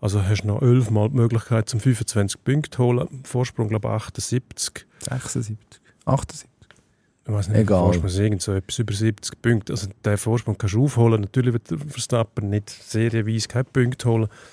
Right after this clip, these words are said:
Speaker 1: Aber wenn er eben, ähm, seinen Kopf nicht in den Griff kriegt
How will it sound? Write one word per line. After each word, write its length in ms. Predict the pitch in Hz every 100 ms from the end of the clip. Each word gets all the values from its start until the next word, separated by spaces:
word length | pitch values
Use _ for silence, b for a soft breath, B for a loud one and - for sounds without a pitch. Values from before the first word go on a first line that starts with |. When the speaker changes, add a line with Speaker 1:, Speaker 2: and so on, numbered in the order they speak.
| b b
Speaker 1:
Aber 220 | 117 107
wenn 160 | 113 110
er 80 | 107
eben, 240 | 107 107 - b b b b -
ähm, 640 | 117 120 139 180 131 - - 135 160 - b b b - 339 -
seinen 220 | - 117
Kopf 320 | - 160 -
nicht 140 | 160 147
in 80 |
den 80 | 131
Griff 240 | 131 143 -
kriegt 640 | 95 90 92 - -